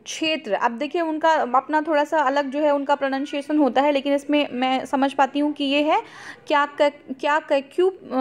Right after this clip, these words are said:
क्या कप्यू क्षेत्र, ठीक है ना, ये the क्याक्यू स्पेशल इकोनॉमिक जोन। दूसरा क्या है इंपॉर्टेंट चीज़ है जो चाइना म्यांमार बॉर्डर इको-,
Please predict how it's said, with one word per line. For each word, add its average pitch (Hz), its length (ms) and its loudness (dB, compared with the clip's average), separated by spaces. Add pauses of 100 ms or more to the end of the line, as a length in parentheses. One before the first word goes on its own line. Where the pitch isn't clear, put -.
(300)
क्या 285 220 2 (500)
कप्यू 339 400 4
क्षेत्र, 233 520 -2 (340)
ठीक 302 160 -2
है 320 60 0
ना, 427 180 0 (440)
ये 311 360 -2
the 254 160 0
क्याक्यू 294 840 2 (680)
स्पेशल 311 500 -4
इकोनॉमिक 269 560 0
जोन। 226 300 0 (1080)
दूसरा 330 380 4
क्या 370 160 2
है 370 120 2
इंपॉर्टेंट 349 480 0
चीज़ 349 240 -2
है 370 80 2
जो 370 140 -2 (220)
चाइना 330 460 0
म्यांमार 302 480 2
बॉर्डर 269 380 2
इको-, 240 380 -8